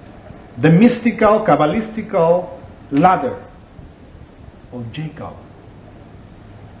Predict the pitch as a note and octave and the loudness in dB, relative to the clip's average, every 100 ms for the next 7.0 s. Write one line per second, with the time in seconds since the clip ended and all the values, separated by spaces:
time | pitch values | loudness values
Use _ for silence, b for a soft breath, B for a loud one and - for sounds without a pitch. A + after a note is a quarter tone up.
0 | - - - - - - A2+ B2+ B2 G2+ | -20 -20 -20 -20 -20 -16 -8 -2 -2 -2
1 | G#2 G2+ G#2 G2+ G2 G2 - - - - | -10 -12 -10 -10 -12 -14 -20 -20 -20 -16
2 | - C#3+ G#3+ G#3+ D#3 - F3+ E3+ D3+ E3+ | -4 2 2 2 -2 -2 -4 -2 -2 0
3 | G3 - A#3+ A#3 - - - - - - | 0 0 -2 -2 -10 -18 -20 -20 -20 -20
4 | - - - - C#3+ - A#3+ A3 C#3 - | -20 -20 -18 -4 -4 -2 2 2 2 -4
5 | - - - - - - - - - D#3+ | -16 -20 -20 -20 -20 -20 -20 -20 -4 0
6 | D#3+ F3+ A3 B3 B3 A3 G#3 A#3 - | 2 4 4 4 0 -6 -6 -4 -4